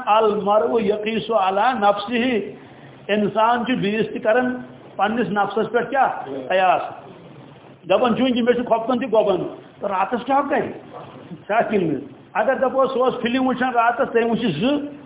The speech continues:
اَتھ پٮ۪ٹھ گژھِ نہٕ تعجب کینٛہہ، کیٛازِ یِم چیٖز چھِ اَسہِ پَتہ۔ اَڑٮ۪ن چھُ آسان قرآن شریٖفَس سۭتۍ زبردست تعلُق، زبردست تعلُق۔ أکِس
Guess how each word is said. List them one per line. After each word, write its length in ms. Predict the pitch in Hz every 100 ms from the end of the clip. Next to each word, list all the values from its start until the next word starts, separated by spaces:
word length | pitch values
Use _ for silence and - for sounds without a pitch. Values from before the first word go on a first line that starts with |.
| - - - - - - - - -
اَتھ 220 | 208 233
پٮ۪ٹھ 120 | 240
گژھِ 200 | 226 214
نہٕ 100 | 214
تعجب 520 | 208 185 190 165 294 214
کینٛہہ، 260 | 220 175
کیٛازِ 320 | 196 208 202
یِم 340 | 190 170 185 185
چیٖز 280 | 214 208 175
چھِ 60 |
اَسہِ 240 | 220 247 294 - - - -
پَتہ۔ 220 | 180 175 143 - - - - - - - - -
اَڑٮ۪ن 220 | 190 233
چھُ 80 | 247
آسان 220 | 226 233
قرآن 240 | 214 226 233
شریٖفَس 300 | 240 254 214
سۭتۍ 100 | 208
زبردست 400 | 196 214 240 -
تعلُق، 300 | 240 269 285 - - - - - - -
زبردست 480 | 160 214 233 233
تعلُق۔ 300 | 208 170 147 - - - - - - - - - - - - - - - - - - - - - - - - - - - - - -
أکِس 220 | 202 254